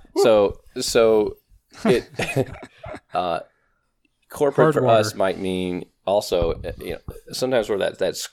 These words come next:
Speaker 1: that's the scrappy filmmaker that just, we kinda weasel our way in on the set and we're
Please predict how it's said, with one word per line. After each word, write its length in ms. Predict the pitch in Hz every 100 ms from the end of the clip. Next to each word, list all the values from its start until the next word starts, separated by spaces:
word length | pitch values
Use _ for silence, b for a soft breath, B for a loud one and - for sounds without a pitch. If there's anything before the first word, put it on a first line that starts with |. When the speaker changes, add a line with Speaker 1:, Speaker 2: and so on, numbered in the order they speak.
| _
Speaker 1:
that's 240 | - 87
the 140 | - 95
scrappy 420 | - 131 139 127
filmmaker 500 | 123 107 98 87 87
that 120 | 82
just, 220 | 78 - - b b b b b
we 140 | 101
kinda 220 | 117 101
weasel 520 | 90 90 98 120 117
our 120 | 107 101
way 180 | 98
in 100 | 95
on 120 | 92 85
the 80 |
set 340 | 78 - 85 -
and 220 | 90 87
we're 300 | 95 95 90